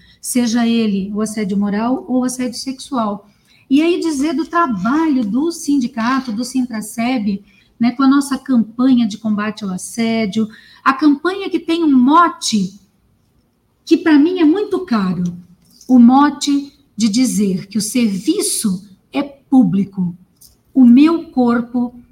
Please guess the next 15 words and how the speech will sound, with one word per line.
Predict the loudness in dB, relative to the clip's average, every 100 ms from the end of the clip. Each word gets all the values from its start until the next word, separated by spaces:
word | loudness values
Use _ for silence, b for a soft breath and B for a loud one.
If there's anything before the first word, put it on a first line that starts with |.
| -14 2
não. | 6 6 6 0 -4 -8 b b b
E | 0
do | 2 2 -2 -4
quanto | -4 -4 -6
nós | -4 -4
temos | -2 -4
trabalhado | -4 -2 -2 -2 -2
nessa | -2 -4 -6
campanha, | -6 -6 -2 -2 -2
construímos | -2 -4 -2 0 2
uma | 0 -2
cartilha, | -4 -8 -8 -4 -2 0 -2 -4 B B
uma | -4
cartilha | -2 -4 -2 0
informativa, | 0 -2 -2 -2 -6 -6 0 0 0 -2 -6